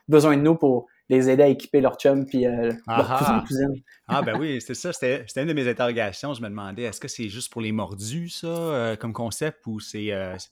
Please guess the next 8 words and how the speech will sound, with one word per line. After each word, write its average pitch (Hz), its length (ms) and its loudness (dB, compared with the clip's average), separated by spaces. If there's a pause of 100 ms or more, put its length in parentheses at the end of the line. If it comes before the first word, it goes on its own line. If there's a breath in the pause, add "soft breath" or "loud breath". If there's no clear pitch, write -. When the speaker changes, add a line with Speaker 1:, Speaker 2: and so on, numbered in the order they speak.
Speaker 2:
pour, 98 200 -12
euh, 101 160 -4
les 104 220 -6
néophytes, 117 600 -4
ceux 135 80 -10
qui 127 140 -14
commencent 120 360 -4
complètement ? 135 580 -8